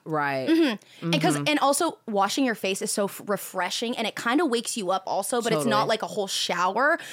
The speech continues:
Speaker 2: So I literally just wake up and I need to wash my face. And obviously while I'm in the bathroom, like, I'll have to pee too.
Speaker 1: Right.
Speaker 2: So, like, I'm
Speaker 1: And, like, also maybe brush my teeth.
Speaker 2: But
Speaker 1: And,
Speaker 2: in
Speaker 1: like,
Speaker 2: my mind, I just
Speaker 1: yeah.
Speaker 2: tell myself, "You just need to go wash your face and
Speaker 1: Mm-hmm.
Speaker 2: then you can do whatever you want. I don't care."
Speaker 1: Yep.
Speaker 2: And usually she's washed her face and she's like, "Wow, you've taken the moment to, like,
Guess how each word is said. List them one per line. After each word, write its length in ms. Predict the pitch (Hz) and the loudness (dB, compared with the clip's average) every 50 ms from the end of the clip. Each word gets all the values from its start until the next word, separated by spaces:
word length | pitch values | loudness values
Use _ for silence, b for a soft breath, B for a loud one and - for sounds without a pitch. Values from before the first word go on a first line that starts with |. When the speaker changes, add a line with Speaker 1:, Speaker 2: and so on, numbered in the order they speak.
| B B | B B
Speaker 2:
So 360 | B - - 277 247 - - - _ _ _ _ _ _ _ | B -2 2 2 2 2 0 -4 _ _ _ _ _ _ _
I 120 | - 233 233 | -2 0 2
literally 240 | 247 254 294 320 | 2 2 2 2
just 120 | 277 294 - | 0 0 0
wake 140 | 254 240 233 | 0 0 0
up 100 | 269 - | 0 0
and 80 | - 208 | -2 -2
I 40 | |
need 120 | 202 196 190 | -2 -2 0
to 60 | 202 | 0
wash 180 | 190 190 185 - | 0 0 -2 -2
my 120 | 190 170 | -6 -6
face. 300 | - - 160 113 - - - | -4 -4 -4 -4 -6 -8 -6
And 80 | 202 196 | -4 -2
obviously 260 | 190 190 196 - 196 | -2 -2 -2 -2 0
while 100 | 190 180 | 0 0
I'm 80 | 180 190 | 0 0
in 80 | 185 | -2
the 60 | 180 | -2
bathroom, 360 | 170 170 165 175 - 190 180 185 | 0 0 0 0 0 -2 -4 -2
like, 140 | 170 170 - - | -2 -4 -2 -2
I'll 100 | 165 180 | -2 -2
have 200 | 185 175 180 - | -2 -4 -6 -6
to 80 | - - | -10 -14
pee 200 | - - 170 139 | -10 -10 -10 -8
too. 420 | - - 180 202 175 92 - 139 - - | -4 -2 0 0 0 0 -4 -6 -6 -4
Speaker 1:
Right. 140 | 165 156 143 | -2 0 0
Speaker 2:
So, 80 | 226 | 2
like, 200 | 208 196 190 - - - | 2 0 0 -2 -2 -6
I'm 120 | 185 185 - _ - | -6 -6 -8 _ -10
Speaker 1:
And, 80 | 160 | -8
like, 140 | 151 143 - - | -8 -8 -6 -4
also 260 | - 170 180 165 165 135 | -2 -2 -2 0 -2 -4
maybe 220 | 135 135 131 131 | -2 -2 -4 -4
brush 200 | 131 131 131 - | -4 -4 -6 -6
my 80 | 139 139 | -6 -6
teeth. 300 | 147 180 170 165 - - | -4 -2 -2 -2 -2 2
Speaker 2:
But 100 | - 294 285 294 | 4 4 4 6
Speaker 1:
And, 80 | 320 | 6
Speaker 2:
in 40 | 330 | 6
Speaker 1:
like, 120 | 349 349 | 6 6
Speaker 2:
my 40 | 359 | 6
mind, 260 | 349 349 330 302 269 | 4 4 4 4 4
I 60 | 240 226 | 4 2
just 120 | 233 240 | 2 2
Speaker 1:
yeah. 40 | - | 2
Speaker 2:
tell 100 | 285 262 | 4 4
myself, 320 | 254 240 240 - 262 240 - | 4 2 2 2 0 0 0
"You 140 | - 226 254 | 0 0 2
just 100 | 247 247 | 2 2
need 80 | 294 269 | 2 2
to 80 | 247 | 2
go 100 | 208 220 | 4 4
wash 260 | 208 196 208 233 247 - | 4 4 4 2 2 2
your 100 | 330 320 | 0 2
face 300 | - 349 330 349 392 359 | 2 4 4 4 2 0
and 100 | - - | -2 -2
Speaker 1:
Mm-hmm. 140 | - 240 247 | 0 2 4
Speaker 2:
then 120 | 240 240 240 | 4 4 2
you 60 | 226 | 2
can 100 | - 240 233 | 2 2 2
do 100 | 220 208 | 2 2
whatever 240 | 202 190 202 190 | 2 2 2 2
you 140 | 202 196 190 | 2 0 0
want. 240 | 180 180 240 269 - - | 0 0 -2 -2 -4 -2
I 140 | - 196 196 | -2 0 0
don't 140 | 196 190 | 0 0
care." 300 | 185 196 180 175 160 - - | 0 0 0 0 0 -2 -4
Speaker 1:
Yep. 160 | - 160 185 226 | -2 0 2 2
Speaker 2:
And 80 | 233 | 4
usually 440 | 214 262 311 359 339 403 403 403 370 | 4 4 4 4 4 4 2 2 2
she's 200 | 294 - 330 294 247 | 2 2 0 2 4
washed 200 | 285 349 370 - | 2 2 2 2
her 80 | 294 - | 0 2
face 220 | - 285 330 - | 2 2 2 2
and 100 | 294 294 | 0 0
she's 140 | - 320 - | 0 0 0
like, 240 | 330 320 320 - - | 0 -2 -2 -2 0
"Wow, 400 | 427 554 605 587 523 320 247 214 | 2 4 6 6 6 4 4 2
you've 220 | 220 240 233 202 | 0 -2 -2 -2
taken 260 | - 226 220 214 247 | -2 -2 -2 0 0
the 60 | 233 | 0
moment 320 | 220 214 202 202 202 202 202 | 0 -2 -2 -2 -4 -6 -6
to, 100 | - 214 | -4 -4
like, 220 | 185 175 - - | -4 -4 -6 -8